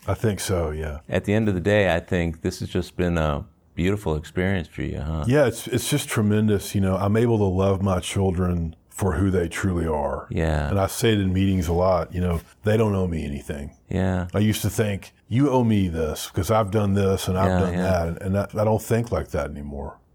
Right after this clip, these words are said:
Speaker 2: That's an incredible transformation for a parent to have.
Speaker 1: It has been great.
Speaker 2: And that's a God deal, too.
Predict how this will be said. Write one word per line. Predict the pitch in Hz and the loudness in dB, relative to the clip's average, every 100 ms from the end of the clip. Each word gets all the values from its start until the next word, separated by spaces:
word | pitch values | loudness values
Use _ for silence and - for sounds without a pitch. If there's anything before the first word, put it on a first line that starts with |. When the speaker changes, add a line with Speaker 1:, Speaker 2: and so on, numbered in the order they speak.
| _ _ | _ _
Speaker 2:
That's | - 98 | -6 -2
an | 87 | -2
incredible | 78 - 90 87 76 | -2 -2 -2 -2 -4
transformation | - 80 78 - 78 80 78 76 | -2 -2 -2 -2 0 0 -2 -6
for | - 76 | -4 -4
a | |
parent | 67 85 80 78 | -2 -2 -2 -2
to | 76 | -4
have. | 73 82 69 67 _ | -2 -2 -4 -10 _
Speaker 1:
It | 110 107 | -2 2
has | 107 101 | 2 0
been | - 101 | 0 -2
great. | 87 85 82 69 | 0 -2 -2 -4
Speaker 2:
And | - 82 | -4 0
that's | 95 95 | 0 0
a | |
God | 85 85 82 78 | -2 0 0 0
deal, | 78 78 | 0 0
too. | - 78 73 | -2 -2 -2